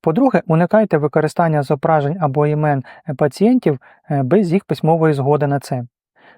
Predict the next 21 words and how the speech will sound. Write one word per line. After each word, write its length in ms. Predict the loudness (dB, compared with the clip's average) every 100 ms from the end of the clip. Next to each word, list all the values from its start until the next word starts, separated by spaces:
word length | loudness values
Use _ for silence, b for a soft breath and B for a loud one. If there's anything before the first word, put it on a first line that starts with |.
| _
Далі 380 | 0 2 2 0
не 140 | 0
можна 320 | 2 2 2 0
рекламувати 720 | 0 0 2 2 2 2 2
листи 320 | 0 -2 -2
подяки 440 | -2 0 0 -2
пацієнтів, 640 | -4 -6 -2 0 2 0 -2
рекомендації 760 | -2 -2 -2 0 0 0 -4
або 260 | -4 0 0
їх 200 | 0 -2
історії 460 | -2 0 2 0 B B _
про 220 | -4 -2
ефективність 560 | -2 -6 -2 2 2 2
ваших 340 | 0 0 -2
методів 380 | -2 -2 -4 -4
лікування. 520 | -6 -4 -4 -4 -8 -14 _ b b b
Також 300 | -2 0 0
пам'ятайте 520 | -2 -2 0 0 0
про 180 | -2 -2
обов'язкове 460 | 0 -2 0 0 0
попередження. 680 | 0 0 0 0 -2 -6